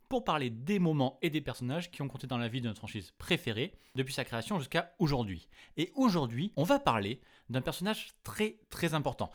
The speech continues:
Je peux même aller plus loin et parler de personnage capital alors que,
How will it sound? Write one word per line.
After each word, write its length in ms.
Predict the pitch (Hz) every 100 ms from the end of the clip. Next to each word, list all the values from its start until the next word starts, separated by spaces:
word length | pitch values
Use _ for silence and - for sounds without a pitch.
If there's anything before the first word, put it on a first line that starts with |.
| -
Je 40 | -
peux 100 | 180
même 180 | 226 190
aller 140 | 156
plus 200 | - 196
loin 300 | 175 147 185 - -
et 80 | 139
parler 400 | - 156 180 190
de 180 | 123 - _ -
personnage 600 | 220 196 - 175 180 -
capital 600 | - 226 - - 151 175 -
alors 380 | - - 143 -
que, 180 | 160